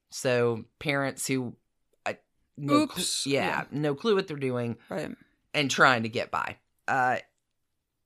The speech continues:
Speaker 1: Don is raised mostly in Wichita, Kansas, and in high school he gets involved in the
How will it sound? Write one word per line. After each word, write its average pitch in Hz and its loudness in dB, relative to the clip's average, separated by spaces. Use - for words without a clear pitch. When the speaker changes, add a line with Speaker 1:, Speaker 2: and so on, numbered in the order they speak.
Speaker 1:
Don 175 6
is 240 0
raised 180 2
mostly 156 0
in 127 -4
Wichita, 139 -2
Kansas, 143 -6
and 139 -6
in 147 -2
high 143 2
school 147 -4
he 151 -4
gets 131 -6
involved 135 -4
in 160 -8
the 165 -6